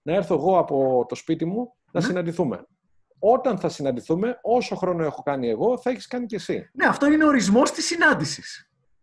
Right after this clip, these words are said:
Speaker 1: Αλλιώς δεν θα συναντηθούμε.
Speaker 2: Ναι. Αλλιώς θα είναι οποιοδήποτε χρόνο πριν από αυτό δεν θα έχουμε φτάσει ακόμα και οποιοδήποτε χρόνο μετά από αυτό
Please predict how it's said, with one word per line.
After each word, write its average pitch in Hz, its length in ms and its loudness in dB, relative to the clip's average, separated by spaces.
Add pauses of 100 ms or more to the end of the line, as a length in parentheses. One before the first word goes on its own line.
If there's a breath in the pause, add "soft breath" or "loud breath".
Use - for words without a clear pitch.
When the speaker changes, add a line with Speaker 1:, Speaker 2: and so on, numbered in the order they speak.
(160)
Speaker 1:
Αλλιώς 196 300 0
δεν 226 180 4
θα 240 100 -2
συναντηθούμε. 190 640 -6 (100)
Speaker 2:
Ναι. - 260 -2 (380)
Αλλιώς 226 340 0
θα 220 160 0
είναι 269 200 6 (760)
οποιοδήποτε 202 560 0
χρόνο 262 340 2
πριν 277 200 2
από 208 100 2
αυτό 185 500 0
δεν 226 160 2
θα 240 80 -2
έχουμε 220 220 0
φτάσει 190 320 -2
ακόμα 196 340 2 (380 loud breath)
και - 80 -4
οποιοδήποτε 285 460 0
χρόνο 277 280 2
μετά 196 240 2
από 330 120 2
αυτό 415 300 -4